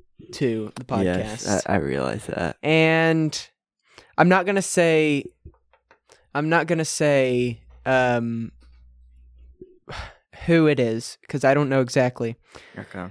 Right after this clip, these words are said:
Speaker 1: But it is someone, can I, I, I'll cut it out if this is not knowledge that you want me to say, but it is
Speaker 2: Um,
Speaker 1: someone
Speaker 2: real
Speaker 1: that's
Speaker 2: quick,
Speaker 1: going
Speaker 2: before, before you say, before you say anything.
Speaker 1: Okay.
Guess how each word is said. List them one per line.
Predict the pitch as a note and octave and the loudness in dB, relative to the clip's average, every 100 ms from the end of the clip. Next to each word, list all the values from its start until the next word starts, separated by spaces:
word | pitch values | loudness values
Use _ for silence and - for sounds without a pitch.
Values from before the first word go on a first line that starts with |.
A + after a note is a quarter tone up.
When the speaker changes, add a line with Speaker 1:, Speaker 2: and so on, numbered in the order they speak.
| - | 0
Speaker 1:
But | D3+ | 2
it | D3 D3 | 4 2
is | E3 | 0
someone, | - F#3 G3 F3+ C#3+ C3 - _ _ | 2 2 2 2 2 0 -4 _ _
can | - D#3 | 0 2
I, | D3 D3 - | 4 2 2
I, | C#3 C#3+ C3+ | 2 2 2
I'll | C#3 | 0
cut | D3 F#3+ F#3 | 2 2 2
it | E3 | 4
out | D3 | 2
if | C3 | 0
this | C3+ C3 | -2 -4
is | B2+ | -2
not | C3+ B2 | 0 2
knowledge | C3 B2+ B2 A2+ - | 0 2 0 -2 -4
that | B2 B2+ | -6 -6
you | C3 | -2
want | C3 A#2+ | -2 -2
me | |
to | A#2+ | -6
say, | - - A#2 | -4 -2 -2
but | A#2 B2 | -2 0
it | |
is | C3+ C3+ | 0 2
Speaker 2:
Um, | |
Speaker 1:
someone | D#3 D3 C3+ | 2 2 0
Speaker 2:
real | |
Speaker 1:
that's | C#3 D3 | -2 -4
Speaker 2:
quick, | C#3+ | 0
Speaker 1:
going | D3 D3 D3+ C#3 - | 4 6 4 4 0
Speaker 2:
before, | |
before | C3+ - D#3 | -2 -2 -4
you | C3+ | -4
say, | - A#2+ - - - - - - - | -4 -6 -6 -12 -20 -20 -20 -20 -16
before | - B2 C3 | -12 -2 0
you | |
say | A#2+ G#2+ F#2 | 2 -2 -2
anything. | D2+ - - - | -6 -14 -14 -14
Speaker 1:
Okay. | - C3+ | -12 -12